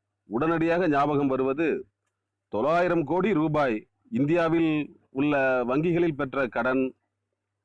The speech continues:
இதை ஏமாற்றிவிட்டு லண்டனில் போய் சொகுசாக வாழ்ந்து வரும் விஜய் மல்லையா, இதுதான் நமது நா-,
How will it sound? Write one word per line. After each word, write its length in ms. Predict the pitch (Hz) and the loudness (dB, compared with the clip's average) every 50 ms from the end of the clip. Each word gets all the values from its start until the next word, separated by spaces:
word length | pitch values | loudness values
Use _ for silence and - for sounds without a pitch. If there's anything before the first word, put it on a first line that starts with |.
| _ 120 | _ -4
இதை 160 | 131 143 127 110 | -2 -2 0 0
ஏமாற்றிவிட்டு 760 | 120 139 170 180 185 185 170 147 175 170 156 151 139 - 185 175 135 90 73 - _ _ _ _ _ _ _ _ _ _ - _ _ _ _ _ _ _ - | 0 0 2 2 0 0 0 0 -2 -2 -2 -2 -2 -2 -2 0 0 -2 -4 -6 _ _ _ _ _ _ _ _ _ _ -20 _ _ _ _ _ _ _ -8
லண்டனில் 560 | - 98 - 156 175 196 220 196 185 170 147 | -4 -2 0 0 2 2 2 2 2 0 0
போய் 200 | 151 185 165 - | 0 -2 -2 -2
சொகுசாக 500 | - 151 151 160 180 156 185 180 202 208 165 | -2 -2 0 0 0 0 0 0 2 2 2
வாழ்ந்து 340 | 151 151 160 160 151 160 156 | 2 2 2 2 0 0 0
வரும் 320 | 151 143 139 135 139 131 123 117 - _ _ _ _ _ _ _ _ _ _ _ _ _ _ _ _ _ _ _ - | 0 0 0 0 0 0 0 -2 -6 _ _ _ _ _ _ _ _ _ _ _ _ _ _ _ _ _ _ _ -8
விஜய் 320 | 104 131 147 185 196 180 160 | -4 -2 -2 0 2 2 4
மல்லையா, 420 | 151 147 147 151 143 131 120 120 110 - - - _ _ _ _ _ - | 4 2 2 2 2 2 2 2 2 0 -2 -6 _ _ _ _ _ -6
இதுதான் 380 | 110 135 135 127 156 175 165 156 | -4 -2 0 0 2 2 2 2
நமது 240 | 151 143 139 143 139 135 | 2 2 2 2 2 2
நா-, 200 | 131 127 - - | 2 0 -2 -2